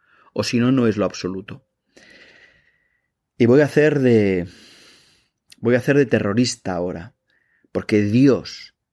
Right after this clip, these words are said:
Dios, si está en todos los sitios, está en todos los sitios. Está en una flor, pero está en un terremoto.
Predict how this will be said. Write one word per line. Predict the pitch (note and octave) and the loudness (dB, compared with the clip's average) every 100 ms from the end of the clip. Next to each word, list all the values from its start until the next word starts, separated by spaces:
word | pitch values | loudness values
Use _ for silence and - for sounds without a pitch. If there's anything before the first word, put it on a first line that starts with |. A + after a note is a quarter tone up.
| _ | _
Dios, | A#2 A2+ B2+ B2+ F2+ - - _ _ _ | -10 -2 2 2 0 -6 -20 _ _ _
si | - - A2 | -10 -2 -2
está | - C3 | 0 0
en | C#3+ C#3+ A2 | 2 0 0
todos | C3+ A2+ G2 F#2+ | 2 2 0 -4
los | F#2 - | -6 -4
sitios, | A2+ A2+ C#3 | -4 -2 -4
está | A2 - A#2 | -4 -4 -2
en | A#2+ A2 | 0 0
todos | - A2+ G2+ | 0 -2 -2
los | G2 F2+ | -4 -8
sitios. | G2 - F#2 - | -12 -14 -14 -8
Está | - | -2
en | A#2+ | 2
una | C3 G#2+ | 2 0
flor, | - A2 F#2+ - _ _ _ _ _ _ | -2 -4 -4 -12 _ _ _ _ _ _
pero | F#2 | -6
está | F#2+ A#2 | -2 2
en | B2 | 2
un | B2 | 2
terremoto. | A2 F#2 F2+ E2 - | 0 -2 -6 -10 -16